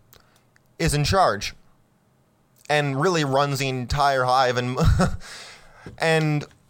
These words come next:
they're so, they're so good at it that we as men, we don't see it a lot of the time. 'Cause women get put on game real early. Anybody else remember back in high school, middle school,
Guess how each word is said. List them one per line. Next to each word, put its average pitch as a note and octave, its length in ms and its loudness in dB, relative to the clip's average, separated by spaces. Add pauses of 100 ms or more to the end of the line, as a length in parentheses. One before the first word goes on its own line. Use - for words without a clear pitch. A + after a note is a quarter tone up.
(1000)
they're E3 140 0
so, F#3+ 240 0
they're F3+ 180 -2
so A3 180 0
good G3+ 160 2
at F3 120 4
it D#3+ 60 -4
that E3 100 2
we E3 160 0
as D#3 100 0
men, E3 240 2
we D3 80 0
don't D3+ 180 0
see F#3 220 -4
it - 200 -4
a C#3 40 0
lot B2 220 4
of A#2 60 2
the A#2 60 0
time. G#2 520 -4 (1400)
'Cause D#3+ 140 -2
women G#3+ 220 2
get F#3+ 180 -2
put G3 160 6
on F3+ 200 4
game F#3 420 -2 (160)
real F3 420 2
early. C3+ 520 0 (2500)
Anybody A#3 400 2
else F#3+ 360 2 (600)
remember E3+ 340 2
back D#3 280 2
in D3+ 60 -4
high D3+ 160 2
school, D#3 280 -2
middle D3 240 0
school, D3 500 -2